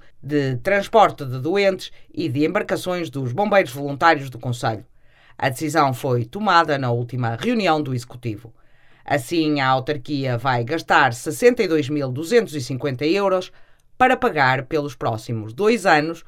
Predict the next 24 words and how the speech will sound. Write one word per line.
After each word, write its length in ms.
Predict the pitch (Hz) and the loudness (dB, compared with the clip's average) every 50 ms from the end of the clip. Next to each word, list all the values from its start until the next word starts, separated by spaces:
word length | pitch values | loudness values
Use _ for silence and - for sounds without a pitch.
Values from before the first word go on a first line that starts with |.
| - - - - - - | -20 -20 -20 -18 -10 -6
os 200 | 269 269 - - | -6 -4 -4 -4
seguros 480 | 277 190 165 151 147 147 143 127 123 | -4 -2 0 0 0 0 -2 -4 -2
aos 260 | 135 113 120 120 120 120 | -2 0 0 -2 -2 2
bombeiros, 580 | 214 226 220 160 156 147 147 147 139 143 - - - - - - - - | 2 2 4 4 4 4 4 4 0 -4 -14 -18 -18 -20 -20 -20 -20 -12
sendo 280 | - - 285 294 294 | -4 0 2 2 2
que 100 | - 247 | 0 -2
deste 300 | 196 185 165 - - - 165 | 0 0 0 0 -2 -4 -2
valor, 500 | 175 165 151 147 139 135 135 123 123 - - - - - - - | -2 0 2 2 2 0 0 -2 -4 -10 -14 -20 -20 -20 -14 -6
trinta 300 | - 247 277 285 277 277 | -2 0 2 2 2 2
e 40 | 240 | 0
cinco 300 | 226 - 202 185 - 165 | -2 -2 -6 -8 -6 -4
mil 240 | 165 165 156 143 147 | -2 -2 -2 -2 -2
e 60 | 139 | -4
seiscentos 760 | 127 - 156 143 - - 160 147 127 123 123 - 123 120 - | -4 -4 -4 -2 -2 0 0 0 0 -2 -6 -8 -12 -12 -8
são 240 | - 147 131 120 113 | -4 -2 -2 -2 -2
para 280 | 117 - 135 123 120 120 | -2 -2 0 0 0 0
a 80 | 117 | 0
Associação 560 | 117 120 - - - 208 190 190 208 185 170 147 | -2 -4 -6 -8 -6 -6 -4 -2 -2 -2 -2 -2
Humanitária 680 | 131 139 139 135 123 - 170 165 143 123 123 123 120 117 | -4 -4 -6 -6 -6 -6 -2 0 0 0 0 -2 -4 -4
dos 320 | 117 127 120 110 113 120 | -6 -6 -8 -8 -8 -6
Bombeiros 420 | 123 202 208 196 - - - 120 - | -4 -4 0 2 2 2 2 0 -4
Voluntários 640 | - 123 135 123 123 165 151 143 123 110 113 - | -10 -8 -8 -6 -2 0 0 0 0 -2 -8 -10
de 60 | - | -14
Esposende 580 | - - - 185 175 165 180 185 180 180 170 | -12 -4 -2 -2 -2 0 0 0 0 0 -2